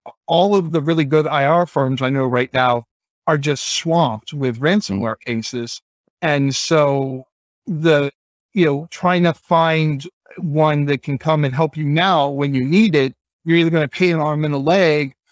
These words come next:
Speaker 1: or you're gonna wind up with one of the less skilled firms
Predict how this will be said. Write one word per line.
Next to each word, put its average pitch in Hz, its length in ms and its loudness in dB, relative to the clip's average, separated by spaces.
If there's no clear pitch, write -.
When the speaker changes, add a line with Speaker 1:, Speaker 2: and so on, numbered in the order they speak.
Speaker 1:
or 180 180 4
you're 180 260 4
gonna 165 280 2
wind 160 340 0
up 147 180 0
with 151 200 -2
one 156 200 2
of 147 240 -2
the 139 540 2
less 156 320 0
skilled 160 540 -2
firms 143 880 0